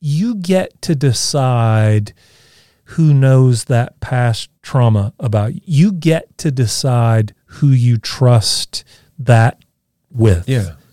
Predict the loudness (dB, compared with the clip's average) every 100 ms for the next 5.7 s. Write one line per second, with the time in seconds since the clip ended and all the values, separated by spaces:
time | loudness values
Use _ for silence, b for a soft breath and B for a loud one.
0 | -10 -10 -10 B -2 2 2 2 0 0
1 | -2 -2 -2 0 0 2 0 -2 -8 _
2 | -2 2 4 2 0 -6 _ _ _ _
3 | _ _ -10 -4 0 2 2 2 2 2
4 | 2 0 -2 -6 -4 -4 -2 -2 -2 0
5 | 0 0 -2 -2 -4 -8